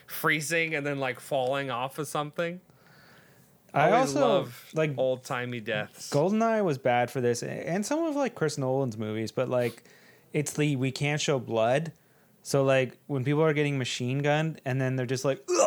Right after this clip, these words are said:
Speaker 2: ugh, ugh," and then they fall down with no bullet wounds, you know?
Speaker 1: Wait, GoldenEye doesn't have any blood?
Speaker 2: Not when people get shot, like, no squibs. If you watch, like, when they're, like,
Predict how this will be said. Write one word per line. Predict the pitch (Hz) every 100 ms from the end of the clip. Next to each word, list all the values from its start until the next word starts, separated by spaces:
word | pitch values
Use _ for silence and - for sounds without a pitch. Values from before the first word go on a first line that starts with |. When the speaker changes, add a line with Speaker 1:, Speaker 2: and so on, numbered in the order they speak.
| - 415
Speaker 2:
ugh, | 339 - 302
ugh," | - 277 247 -
and | 170
then | 160
they | 151 139
fall | 151 143
down | 131 127 135
with | 123
no | 120 120 120
bullet | 117 117 127
wounds, | 143 151 156 -
you | 135
know? | 143 165 180 _ _ _ _ - _ _ _ _ _ _ _ _ _ _ _ _ _ _ _ _ _ _ -
Speaker 1:
Wait, | 156 107 - _ -
GoldenEye | 135 156 170 160
doesn't | 156
have | 151
any | 147
blood? | 101 98 143 214 147 - _ - - - - -
Speaker 2:
Not | 147 208
when | 220
people | 214 226
get | 208 185
shot, | - 151 156 113
like, | 117
no | 120 123 147
squibs. | - - 143 127 104
If | 113
you | 135 196
watch, | 131 139 170 -
like, | 139 123 113
when | - 123 123 123
they're, | 123 123
like, | 120 113